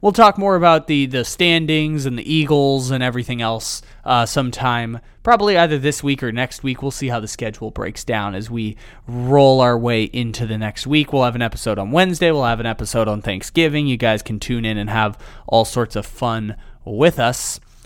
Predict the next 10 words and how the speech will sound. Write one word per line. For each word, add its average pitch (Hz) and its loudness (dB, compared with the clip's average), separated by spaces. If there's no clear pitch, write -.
We'll 156 -2
talk 240 8
to 269 0
you 254 2
again 240 0
tomorrow. 175 4
And 123 -4
in 131 0
the 135 0
meantime 120 0